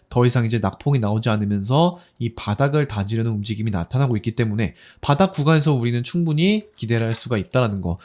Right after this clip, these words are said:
매수의 관점에서 관심을 가져야 된다라는 거. 자, 그렇기 때문에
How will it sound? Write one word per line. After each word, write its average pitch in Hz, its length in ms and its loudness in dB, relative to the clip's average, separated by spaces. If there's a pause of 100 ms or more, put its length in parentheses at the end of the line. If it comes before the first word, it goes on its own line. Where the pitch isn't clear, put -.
(160)
매수의 110 340 4
관점에서 113 480 0
관심을 113 420 0
가져야 110 340 0
된다라는 143 460 2
거. 131 260 0
자, 131 120 2
그렇기 170 320 2
때문에 160 420 4